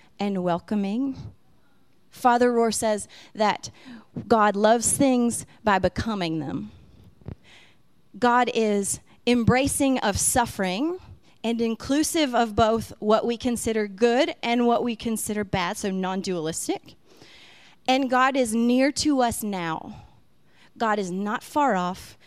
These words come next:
God is approachable, reachable, caring, available. And the timeless messages that Jesus preached,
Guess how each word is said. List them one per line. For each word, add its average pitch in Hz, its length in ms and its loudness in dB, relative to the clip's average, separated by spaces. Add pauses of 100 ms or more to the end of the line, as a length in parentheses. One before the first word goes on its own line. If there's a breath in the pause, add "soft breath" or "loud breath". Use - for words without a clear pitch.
(140 soft breath)
God 202 160 0
is 190 240 -4
approachable, 269 800 0 (120 soft breath)
reachable, 233 760 -2 (140)
caring, 214 720 -6 (340)
available. 170 760 -4 (1500 loud breath)
And 285 360 0
the 214 140 -2
timeless 330 640 2
messages 302 640 2
that 220 220 2
Jesus 240 440 4
preached, - 520 -2